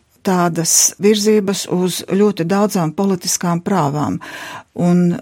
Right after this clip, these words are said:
viens no iemesliem, kāpēc šie cilvēki tika turēti cietumos, bija pirmkārt, nu, ka tas birokrātiskais aparāts bija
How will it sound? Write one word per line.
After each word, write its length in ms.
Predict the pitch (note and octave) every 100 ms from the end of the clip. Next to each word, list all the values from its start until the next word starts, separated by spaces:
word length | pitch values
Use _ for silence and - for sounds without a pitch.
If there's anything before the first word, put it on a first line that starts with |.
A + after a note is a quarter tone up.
| -
viens 320 | F#3 G#3 G3
no 100 | G3+
iemesliem, 600 | F#3+ A3 A#3 F3+ F3+ F3 E3+
kāpēc 380 | G3 F3+ F3
šie 100 | E3+
cilvēki 480 | E3 G#3 F3+ D#3 -
tika 160 | F3 -
turēti 400 | G3+ F#3 E3+ -
cietumos, 480 | A3 F#3 E3+ D#3+ E3
bija 220 | F3+ E3+
pirmkārt, 480 | G3+ F3 E3+ D#3+ F3
nu, 140 | F#3 F3+ - - - -
ka 420 | F3+ E3+ D#3+ - -
tas 200 | - E3 - - -
birokrātiskais 800 | G#3 F3 E3+ D#3+ - E3+ D#3+ F3+
aparāts 520 | F#3+ E3+ D#3+ D#3 -
bija 300 | - F3 E3